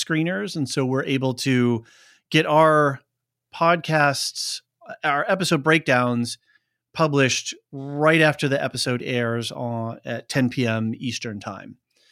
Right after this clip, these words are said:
So we're gonna be covering that week to week. It's six episode run. We just recorded our second episode, and, uh, we're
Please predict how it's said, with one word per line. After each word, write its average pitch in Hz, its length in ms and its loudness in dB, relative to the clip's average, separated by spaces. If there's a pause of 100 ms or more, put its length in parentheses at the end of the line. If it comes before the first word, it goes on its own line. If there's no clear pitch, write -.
(180)
So 123 320 2
we're 123 140 -2
gonna 127 120 0
be 123 40 -6
covering 131 300 0
that 131 180 0
week 131 200 -2
to 131 100 -2
week. 127 260 2
It's - 140 -10
six - 280 -6
episode 131 380 -2
run. 127 400 2
We 117 80 0
just 123 200 -4
recorded 131 340 -2
our 117 100 -2
second 131 280 -6
episode, 131 680 -4 (560)
and, 117 480 -2
uh, 117 440 -2
we're 123 640 0